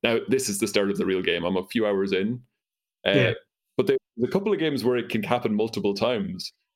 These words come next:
Speaker 1: So Rogue Legacy and Occult Simulator
Speaker 2: Yeah.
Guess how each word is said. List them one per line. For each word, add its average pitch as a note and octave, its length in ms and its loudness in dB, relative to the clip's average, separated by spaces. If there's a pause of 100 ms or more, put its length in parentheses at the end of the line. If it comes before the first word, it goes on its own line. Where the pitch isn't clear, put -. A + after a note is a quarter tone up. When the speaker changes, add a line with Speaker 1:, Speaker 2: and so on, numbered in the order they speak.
(100)
Speaker 1:
So - 120 0
Rogue B2+ 420 0
Legacy C#3+ 600 -2 (600)
and A2+ 100 2
Occult G#2 320 0
Simulator G2 720 0 (340)
Speaker 2:
Yeah. F3 260 2